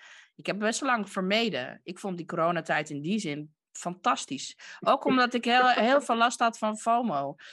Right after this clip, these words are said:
Speaker 1: Dus ik heb altijd in, in Amsterdam dat, dat ik altijd zo, zo, zoveel keuzes die er dan zijn van leuke dingen die je allemaal kan doen. Ik hou daar wel van, van theater en van film en van,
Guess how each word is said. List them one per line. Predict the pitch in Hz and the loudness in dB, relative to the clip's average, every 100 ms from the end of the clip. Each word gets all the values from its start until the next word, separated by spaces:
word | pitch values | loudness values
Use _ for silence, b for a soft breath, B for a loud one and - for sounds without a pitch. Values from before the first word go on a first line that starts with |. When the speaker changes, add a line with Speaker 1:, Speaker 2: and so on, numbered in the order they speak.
| B B | B B
Speaker 1:
Dus | - 175 | -8 -4
ik | 202 254 | -4 -4
heb | 254 | 0
altijd | 226 233 233 233 | 2 2 -2 -4
in, | 226 220 | -4 -4
in | 202 220 | -4 0
Amsterdam | 214 233 214 247 247 | 0 -2 2 2 2
dat, | 202 208 - | -2 -6 -10
dat | 196 214 | -8 -6
ik | 226 | -6
altijd | - - 311 330 294 247 | -4 0 2 2 0 -2
zo, | - 277 277 254 B B B | 0 0 2 -2 B B B
zo, | - - 247 240 240 226 | -6 2 4 4 2 -2
zoveel | - 339 392 339 285 254 - | 0 0 4 4 4 2 2
keuzes | 285 320 - 190 - - | 2 2 0 -2 -2 -6
die | 190 180 | -4 -2
er | |
dan | 180 175 170 | 2 2 2
zijn | 196 180 151 | 2 2 0
van | 151 190 | -2 -2
leuke | 180 220 240 | 2 2 0
dingen | 190 240 226 | -2 0 0
die | 180 | -2
je | |
allemaal | 139 160 | -2 -4
kan | 170 147 | -6 -6
doen. | 156 | -4
Ik | 202 | -4
hou | 208 226 | 0 2
daar | 359 185 | 2 0
wel | 143 | -2
van, | - 131 160 | -4 -8 -6
van | 214 | -6
theater | 208 185 156 156 160 156 | -4 0 2 2 0 0
en | 156 147 | 0 0
van | 147 143 | -4 -10
film | - 196 160 156 160 | -4 -2 -2 -2 -4
en | 143 | -6
van, | 147 156 156 | -4 -6 -6